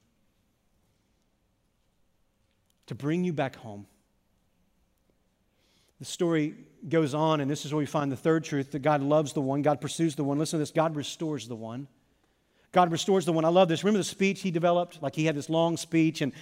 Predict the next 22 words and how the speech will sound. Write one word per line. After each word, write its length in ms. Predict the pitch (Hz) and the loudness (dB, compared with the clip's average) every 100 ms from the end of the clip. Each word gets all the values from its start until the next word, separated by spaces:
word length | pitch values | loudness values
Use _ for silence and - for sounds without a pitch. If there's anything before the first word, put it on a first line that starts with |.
| - - - - | -20 -20 -8 0
man, 100 | 156 | 4
he 100 | 202 | 6
had 100 | 196 | 6
it 100 | 160 | 4
down. 240 | 190 170 | 4 4
Listen 160 | 175 - | 2 2
to 60 | |
what 100 | 185 | 2
he 60 | 170 | 4
does 260 | 170 170 | 4 4
here. 240 | 180 156 160 - _ _ _ _ _ - | 2 2 0 -8 _ _ _ _ _ -6
And 100 | 175 | -4
it 40 | |
says, 320 | - 185 156 | 4 4 4
um, 240 | 160 147 135 - - - _ _ - | 4 2 0 -10 -20 -20 _ _ 0
and, 260 | 165 156 156 | 2 4 4
uh, 260 | 151 143 151 | 4 2 -2
and, 180 | 151 | -4
and, 260 | 151 151 151 | -4 -6 -6
and 220 | 156 143 | -6 -2
verse, 520 | 165 185 - - - _ _ _ _ | 2 2 0 -6 -12 _ _ _ _
uh, 360 | - 139 135 | -6 -4 -4